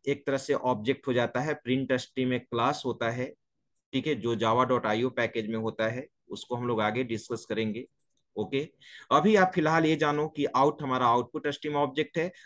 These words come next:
जो सिस्टम क्लास का इंस्टेंस है। इसी का एक मेथड है प्रिंट एल एन। Print ln is a method, ठीक है। इसके through हम लोग मैसेज को क्या करते हैं,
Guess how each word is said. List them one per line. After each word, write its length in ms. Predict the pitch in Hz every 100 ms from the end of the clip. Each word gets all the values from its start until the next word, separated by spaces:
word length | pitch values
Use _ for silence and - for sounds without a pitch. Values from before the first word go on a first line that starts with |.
| -
जो 120 | 202
सिस्टम 420 | 202 165 - 190
क्लास 300 | 180 135 131
का 100 | -
इंस्टेंस 520 | 127 123 - 107 98 92
है। 100 | 67 _ - - 131
इसी 280 | 180 277
का 140 | 277 220
एक 180 | 202 175
मेथड 380 | 165 165 185
है 100 | 180 165
प्रिंट 400 | - 139 143 127
एल 140 | 95
एन। 160 | 85 - _ _ _ _ _ _ -
Print 320 | 170 226 220
ln 260 | 170 175 190 208 208 _ _
is 160 | 135 143
a 60 | 151
method, 400 | 139 135 123 95 - _ _ _ _ -
ठीक 140 | 143
है। 140 | 175 180 - -
इसके 340 | 143 165 - 240
through 280 | 233 190 196
हम 160 | 175
लोग 120 | 175 165
मैसेज 340 | 147 143 180
को 120 | -
क्या 180 | 151 135
करते 320 | 139 165 -
हैं, 240 | 185 160